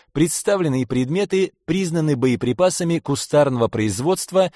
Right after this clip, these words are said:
могущими применяться для поражения живой силы. Тротиловый эквивалент таков, что в радиусе двадцати метров вряд ли кто выживет. Хороший фейерверк.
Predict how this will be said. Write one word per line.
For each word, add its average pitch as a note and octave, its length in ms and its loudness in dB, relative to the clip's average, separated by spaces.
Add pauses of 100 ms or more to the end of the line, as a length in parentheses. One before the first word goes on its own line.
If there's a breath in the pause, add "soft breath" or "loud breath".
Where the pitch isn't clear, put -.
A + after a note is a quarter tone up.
(140 loud breath)
могущими F3+ 640 0
применяться D#3+ 720 0
для G2+ 260 2
поражения A2 800 0
живой A2 380 0
силы. B2+ 580 -2 (580)
Тротиловый C3 720 2
эквивалент A#2 680 0 (100)
таков, G#2 600 0 (140 loud breath)
что - 280 -2
в A#2 80 -4
радиусе B2 480 0
двадцати A#2+ 480 -2
метров F3+ 460 -2 (180 loud breath)
вряд B2+ 380 2
ли F3+ 80 0
кто D3 260 0
выживет. G2+ 640 -2 (540)
Хороший C3 500 -2
фейерверк. C3+ 580 -4